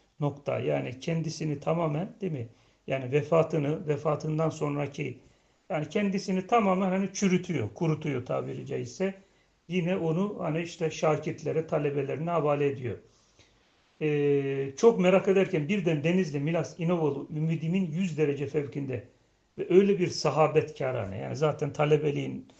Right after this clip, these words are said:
en ehemmiyetli hassası ve şartı nedir? Sahiplenmek. Risale-i Nur hani kendi malı gibi kendisi telif etmiş ve yazmış nazar, nazarıyla bakıp başkalarına ve ehil olanlara iblağa çalışmak.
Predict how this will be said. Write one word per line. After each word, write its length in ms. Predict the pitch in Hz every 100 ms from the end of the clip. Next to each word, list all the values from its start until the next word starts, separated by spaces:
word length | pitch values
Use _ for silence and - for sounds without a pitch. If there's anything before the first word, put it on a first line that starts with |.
| _ _ _
en 160 | 180 170
ehemmiyetli 540 | 147 147 147 139 -
hassası 560 | 143 151 - 151 - 143
ve 60 | 143
şartı 420 | 156 147 156 151
nedir? 380 | 180 170 - - _ _ _ _ _ _ _ _ _ _ _ _ _
Sahiplenmek. 720 | - 170 220 226 226 190 127 -
Risale-i 460 | 156 165 156 147
Nur 140 | 170 185
hani 220 | 165 160
kendi 280 | 170 165 170
malı 260 | 156 170
gibi 220 | 143 127
kendisi 440 | 120 147 147 170 139
telif 340 | 156 143 143
etmiş 400 | 156 165 139 - _ _ _ _ -
ve 80 | 139
yazmış 500 | 143 147 147 170 160
nazar, 480 | 147 117 147 147 143
nazarıyla 500 | 143 151 151 143 135
bakıp 300 | 131 202 - _ _ _ _
başkalarına 680 | 151 143 - 151 151 156 151
ve 60 | 151
ehil 320 | 156 156 170
olanlara 500 | 143 135 139 139 185
iblağa 540 | 202 160 147 143 190
çalışmak. 500 | - 175 165 160 120